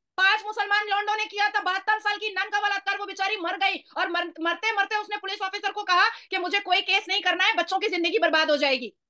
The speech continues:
पूरी जिंदगी जेल में रह लेंगे। मरते मरते उसने जान बख्श दी। जो हमारे मौलवी मुल्ला और मुसलमान समाज के ठेकेदार जो यूसीसी का नाम सुनते ही पॉपकॉर्न की तरह खुदकने और उछलने लगते हैं, उनके मानसिकता को भी मैं दिखाऊंगी। सुबह से मैं नेशनल न्यूज पर थी,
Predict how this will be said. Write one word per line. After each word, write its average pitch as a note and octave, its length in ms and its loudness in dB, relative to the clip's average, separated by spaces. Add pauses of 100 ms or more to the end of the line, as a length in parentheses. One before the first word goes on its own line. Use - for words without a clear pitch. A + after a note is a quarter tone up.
(180)
पूरी G4 160 2
जिंदगी F#4 320 2
जेल F4+ 220 6
में F#4+ 80 6
रह F4+ 140 6
लेंगे। D#4 380 4 (500)
मरते F#4+ 440 4
मरते G#4 380 6
उसने G4+ 280 0
जान F#4+ 320 4
बख्श F#4+ 240 4
दी। F4 380 2 (580)
जो F#4+ 520 2
हमारे D4+ 320 2
मौलवी C#4 320 2
मुल्ला C#4+ 360 2
और D#4 120 2
मुसलमान B3 460 -4
समाज A#3 280 -4
के C4 100 -2
ठेकेदार A#3 480 0
जो B3+ 180 4
यूसीसी B3 420 -4
का D4 100 0
नाम B3+ 260 0
सुनते B3 280 -2
ही C4+ 120 0
पॉपकॉर्न C#4 480 0
की D#4 120 -8
तरह B3 160 0
खुदकने B3 400 -2
और C4+ 100 2
उछलने B3 340 -2
लगते G#3+ 260 -4
हैं, A#3 180 2 (320)
उनके E4+ 460 4
मानसिकता D#4+ 520 2
को E4 160 0
भी D4+ 100 0
मैं D4+ 140 2
दिखाऊंगी। E3 500 -10 (120)
सुबह C4+ 180 0
से C#4+ 120 -4
मैं C#4+ 100 0
नेशनल C4 280 -4
न्यूज C4 240 0
पर C#4+ 100 4
थी, C4+ 260 -4